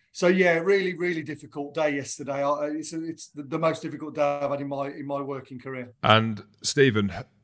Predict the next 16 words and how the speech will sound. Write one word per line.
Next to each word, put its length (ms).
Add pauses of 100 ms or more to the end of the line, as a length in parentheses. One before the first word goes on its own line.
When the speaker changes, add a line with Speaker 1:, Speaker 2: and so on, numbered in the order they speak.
(220)
Speaker 2:
it's 560
probably 360
a 60
little 160
bit 140
irrelevant, 480
really, 260
but 320 (300)
two 260
questions 480
in 160
one. 300 (300)
Who 200
delivered 400
the 60
news? 580